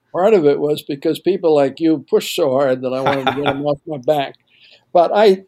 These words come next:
Speaker 1: I actually, it took me three years to, uh, to write the book. And I suppose it comes when you get,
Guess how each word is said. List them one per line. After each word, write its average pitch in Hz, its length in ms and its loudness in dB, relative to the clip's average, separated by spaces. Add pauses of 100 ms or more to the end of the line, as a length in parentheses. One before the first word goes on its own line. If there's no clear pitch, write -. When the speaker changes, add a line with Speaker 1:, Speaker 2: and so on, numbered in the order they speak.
Speaker 1:
I 190 340 2
actually, 196 520 0
it 160 100 -4
took 247 240 0
me 175 140 -4
three 220 300 -4
years 165 420 2
to, 127 260 -8 (500)
uh, 135 360 -12
to 156 80 -8
write 160 460 0
the 139 80 -6
book. 139 460 -4 (840)
And 147 500 -6
I 160 140 -6
suppose 214 640 0
it 254 160 -10
comes 202 420 -2
when 170 140 -4
you 165 120 -2
get, 151 360 -2